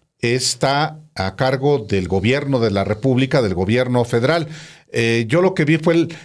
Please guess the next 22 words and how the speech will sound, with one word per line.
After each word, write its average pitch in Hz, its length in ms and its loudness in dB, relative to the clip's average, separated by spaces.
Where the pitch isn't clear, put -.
el 107 460 0
Carlos 151 360 0
Jiménez, 147 540 0
que 123 140 -2
es - 140 -6
un, 123 460 2
eh, 92 460 0
colega 120 400 0
que, 90 420 -4
eh, 82 680 0
da 113 180 0
cobertura 120 540 0
a 120 40 0
los 107 200 -2
asuntos, 110 640 0
eh, 87 480 0
polici-, 113 400 -2
asuntos 123 440 0
policíacos, 127 680 -2
asuntos 123 400 0
de 113 100 0
seguridad, 120 680 -2